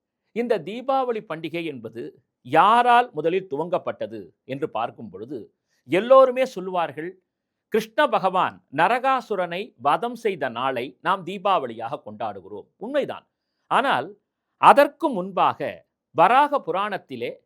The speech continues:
இதற்கான மூல விதை ஊன்றப்பட்டது. அதாவது,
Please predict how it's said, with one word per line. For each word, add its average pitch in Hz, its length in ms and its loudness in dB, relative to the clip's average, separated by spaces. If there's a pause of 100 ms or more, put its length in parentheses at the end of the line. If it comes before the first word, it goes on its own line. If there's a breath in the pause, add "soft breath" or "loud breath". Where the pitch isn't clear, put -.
(120)
இதற்கான 160 720 -4 (680)
மூல 262 420 2
விதை 165 460 -2
ஊன்றப்பட்டது. 143 640 -4 (680)
அதாவது, 123 640 -4